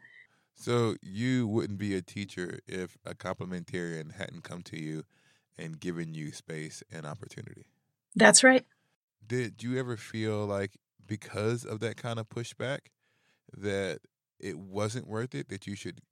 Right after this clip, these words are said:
Speaker 1: give up teaching and maybe do something else? Or teach only women or something like that?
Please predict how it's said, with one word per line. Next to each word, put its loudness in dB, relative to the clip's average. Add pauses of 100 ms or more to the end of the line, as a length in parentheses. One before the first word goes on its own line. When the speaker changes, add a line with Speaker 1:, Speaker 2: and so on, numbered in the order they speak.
Speaker 1:
give 0
up 0
teaching -6
and -4
maybe -6
do -6
something -8
else? -8 (580)
Or 2
teach 0
only -4
women -2
or -2
something -8
like -6
that? -10